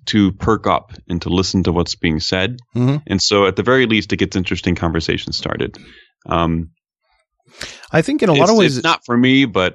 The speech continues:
Speaker 1: but I, I understand, and it, I'd be, it'd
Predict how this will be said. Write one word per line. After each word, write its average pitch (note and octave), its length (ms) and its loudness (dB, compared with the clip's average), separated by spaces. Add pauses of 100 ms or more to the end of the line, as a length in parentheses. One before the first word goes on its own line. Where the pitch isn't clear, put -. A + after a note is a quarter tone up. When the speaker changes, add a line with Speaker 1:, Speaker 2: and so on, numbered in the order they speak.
Speaker 1:
but F#2 220 -2
I, F#2 280 -4
I F#2 140 -2
understand, G2 680 0
and F2+ 100 2
it, E2+ 120 0 (100)
I'd F2 180 -2
be, F2 320 0 (120)
it'd F2+ 220 0